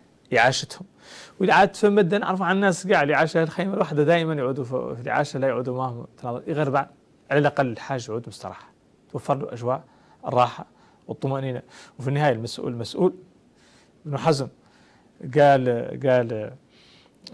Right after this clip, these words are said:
قال عن، قال: "من ولي شيئا من أمر الناس فعليه أن يتصدق ببعض عرضه، فإنه لا محالة مشتوم ولو واصل الليل بالنهار".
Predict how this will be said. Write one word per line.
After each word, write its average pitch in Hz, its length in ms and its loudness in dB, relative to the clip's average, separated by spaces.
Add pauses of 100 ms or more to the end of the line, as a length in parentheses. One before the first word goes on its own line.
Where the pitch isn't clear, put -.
(120)
قال 127 240 2
عن، 123 280 -2
قال: 123 420 -2
"من 139 120 -2
ولي 135 320 2
شيئا 135 240 -2
من 127 180 -8
أمر 131 160 -6
الناس 135 440 2 (1160)
فعليه 127 520 0
أن 127 80 -6
يتصدق 127 600 -4
ببعض 117 380 2
عرضه، 131 340 2 (500)
فإنه 127 420 -4
لا 135 160 4
محالة 147 520 2
مشتوم 175 640 0 (180)
ولو 143 220 2
واصل 143 420 4
الليل 123 300 -2
بالنهار". 113 340 -10